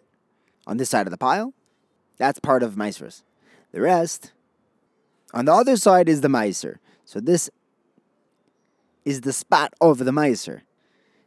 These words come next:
The part that I made into Meiser, that's gonna be Trumas Meiser. The rest is gonna be Challah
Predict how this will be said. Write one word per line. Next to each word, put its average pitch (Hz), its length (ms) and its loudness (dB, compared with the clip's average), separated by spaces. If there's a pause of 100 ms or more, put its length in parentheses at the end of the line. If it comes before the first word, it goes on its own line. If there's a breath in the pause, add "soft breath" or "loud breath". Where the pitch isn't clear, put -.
The - 80 -18
part 160 240 -2
that 135 160 -4
I 143 140 0
made 143 260 0
into 131 160 -4
Meiser, 160 500 -4
that's 135 220 0
gonna 127 120 -2
be 123 100 2
Trumas 113 320 -4
Meiser. - 380 -12 (680)
The 98 100 -6
rest 143 180 0
is 110 120 -8
gonna 117 140 -4
be 101 80 -6
Challah 80 380 -6